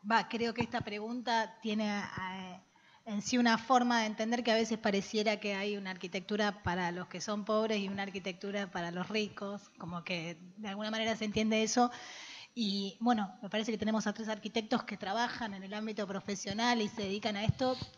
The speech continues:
y que el tema de la arquitectura, aunque no sepamos qué es y no queramos definir nada, hay modos de la práctica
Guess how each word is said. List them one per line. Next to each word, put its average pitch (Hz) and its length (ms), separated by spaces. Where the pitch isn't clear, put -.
y 190 100
que 180 300
el 208 160
tema 262 220
de 240 60
la 233 60
arquitectura, 220 680
aunque 202 280
no 233 100
sepamos 240 580
qué 247 300
es 240 80
y 208 100
no 214 140
queramos 220 380
definir 214 420
nada, 240 480
hay 233 160
modos 233 240
de 220 100
la 208 220
práctica 233 720